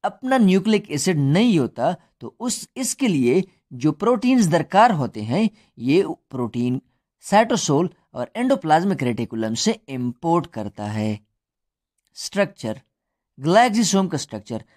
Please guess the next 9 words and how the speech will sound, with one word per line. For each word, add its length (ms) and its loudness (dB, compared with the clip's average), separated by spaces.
दो 200 2
कंपोनेंट्स 640 -4
पर 200 -6
मुश्तमिल 560 -4
होता 360 -6
है, 260 -6
एक 220 -12
है 200 -10
मेम्ब्रेन 640 0